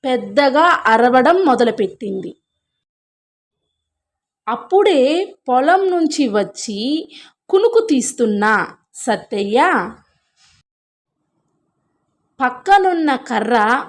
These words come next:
విసరడంతో ఆ దెబ్బకు కోడిపుంజు అక్కడికక్కడే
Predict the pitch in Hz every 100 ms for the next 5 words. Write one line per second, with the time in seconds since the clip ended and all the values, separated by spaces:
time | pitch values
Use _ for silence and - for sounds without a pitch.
0 | - 226 269 240 220 220 202 269 320 254
1 | - - _ _ - 226 233 226 202 180
2 | 285 - 208 277 - _ _ 254 262 311
3 | 294 247 202 208 285 - _ _ - -
4 | 381 370 370 262 262 247 226 226 175